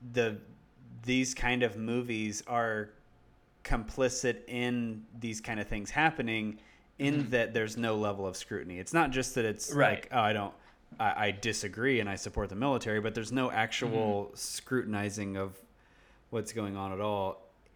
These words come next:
Speaker 1: And I don't mean that the movie needs to be scrutinizing. I mean that the people making the movie need to have a, an ability to scrutinize enough to be like, "Well, we don't really know what's going on. Maybe we shouldn't
Speaker 2: Yeah.
Speaker 1: mindlessly support,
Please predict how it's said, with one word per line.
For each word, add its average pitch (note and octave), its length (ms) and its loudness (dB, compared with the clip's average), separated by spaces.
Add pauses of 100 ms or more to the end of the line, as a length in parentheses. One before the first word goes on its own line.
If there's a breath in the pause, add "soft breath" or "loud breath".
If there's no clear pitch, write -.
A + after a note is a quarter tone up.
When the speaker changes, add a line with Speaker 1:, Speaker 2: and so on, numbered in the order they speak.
(180)
Speaker 1:
And B2+ 120 2
I B2+ 80 4
don't D#3 280 4
mean C#3 340 4
that G#2 180 0
the G#2+ 80 0
movie B2 400 2
needs G#2+ 280 -2
to G#2+ 60 -6
be G2 120 -8
scrutinizing. G2+ 760 -6
I A2 140 -4
mean A#2 300 0
that G#2+ 160 -6
the A2 80 -4
people A2 340 -6
making A2 380 -2
the G#2 80 -2
movie G#2 540 -4 (460 loud breath)
need A#2 240 -2
to B2 80 2
have A2+ 200 2
a, A2 220 0 (100)
an G#2+ 220 0
ability A2 580 2
to G2+ 440 -4
scrutinize G#2+ 580 -2
enough G#2 400 0
to A2+ 120 -6
be G#2 160 -2
like, G2 340 -2 (140)
"Well, D3+ 80 -2
we E3+ 100 -2
don't E3+ 220 -2
really B2+ 320 2
know G#2 240 0
what's A#2 240 0
going B2 260 0
on. B2 220 0
Maybe A#2 200 0
we A2 140 -2
shouldn't G#2+ 360 -2
Speaker 2:
Yeah. G#2 60 -10
Speaker 1:
mindlessly B2+ 800 4
support, F#2+ 720 8